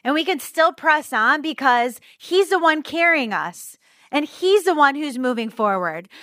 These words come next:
So when we let him lift us up, place us on his shoulders, he's the one who walks us forward.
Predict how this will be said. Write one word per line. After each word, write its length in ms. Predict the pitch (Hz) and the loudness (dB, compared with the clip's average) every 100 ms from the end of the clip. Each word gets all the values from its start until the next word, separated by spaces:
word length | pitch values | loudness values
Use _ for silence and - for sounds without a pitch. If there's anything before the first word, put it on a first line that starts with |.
| - | -18
So 240 | - 320 | -2 0
when 140 | 320 320 | 2 0
we 160 | 339 | -2
let 280 | 302 339 359 | 0 0 2
him 280 | 339 349 285 | 0 0 0
lift 400 | 240 285 370 - | 0 0 0 -2
us 260 | 330 - | -6 -2
up, 220 | 349 311 - _ - _ | 0 0 0 _ -20 _
place 340 | - 320 370 403 | 0 2 4 2
us 140 | 339 320 | 2 2
on 240 | 285 311 320 | 2 4 2
his 180 | 311 - | -2 -2
shoulders, 680 | 320 311 320 247 226 240 - - | 2 2 2 2 0 -2 -8 -20
he's 360 | _ - 370 415 | _ 2 4 4
the 100 | 359 | 4
one 240 | 311 277 | 4 4
who 260 | 269 - 294 | 2 -2 0
walks 460 | 240 247 247 247 - | 4 4 4 2 -4
us 220 | 240 - | -4 -4
forward. 680 | - 214 202 185 165 160 | -6 -2 -2 -2 -4 -6